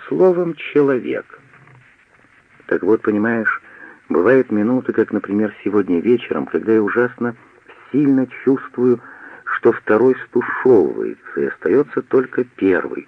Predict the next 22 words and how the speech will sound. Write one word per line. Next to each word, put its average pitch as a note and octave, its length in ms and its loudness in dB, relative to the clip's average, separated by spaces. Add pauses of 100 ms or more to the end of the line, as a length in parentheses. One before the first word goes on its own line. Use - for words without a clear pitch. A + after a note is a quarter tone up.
(1000)
Неправда, F2 640 2
Рико. C2 420 -2 (360)
Мы F#2+ 240 -2
тут D#3 180 -2
с - 60 -20
тобой C3 340 0
вдвоем A2+ 640 2
в E2+ 80 -4
уюте, E2+ 540 -4
и - 160 -12
кругом G#2+ 540 0 (240)
духи B2 540 -2
нашего A2+ 480 -2
дома. D#2 400 -4 (300)
Посмотри, - 540 -6 (420)
разрезательный E2 800 0
нож, D#2 500 -4 (300)
и F2+ 100 0
лампы, E2 540 -2
и - 40 -10
часы, - 560 -10 (300)
Лиза, F#2 640 -2